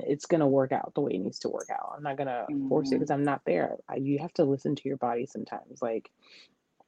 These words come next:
Speaker 1: I actually was listening to something the other day of, like, how important rest is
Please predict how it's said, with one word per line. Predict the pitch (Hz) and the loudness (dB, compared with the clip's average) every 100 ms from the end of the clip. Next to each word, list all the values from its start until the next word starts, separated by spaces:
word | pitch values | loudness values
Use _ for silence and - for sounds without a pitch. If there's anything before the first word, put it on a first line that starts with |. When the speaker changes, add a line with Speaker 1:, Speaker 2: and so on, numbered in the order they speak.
| _ _ _ - | _ _ _ -4
Speaker 1:
I | 151 | -2
actually | 147 - 147 135 | 0 4 6 8
was | 135 147 | 6 2
listening | 143 147 147 | -2 -2 -2
to | 143 | 0
something | 147 143 | 2 2
the | |
other | 139 | 2
day | 135 139 | 2 4
of, | 135 | 2
like, | 139 139 139 - - | 2 0 -2 -8 -12
how | - 165 180 190 | -4 2 2 4
important | 165 - 151 143 139 | 0 0 -2 0 -2
rest | 117 131 - | -4 -4 -4
is | - - - | -4 -4 -10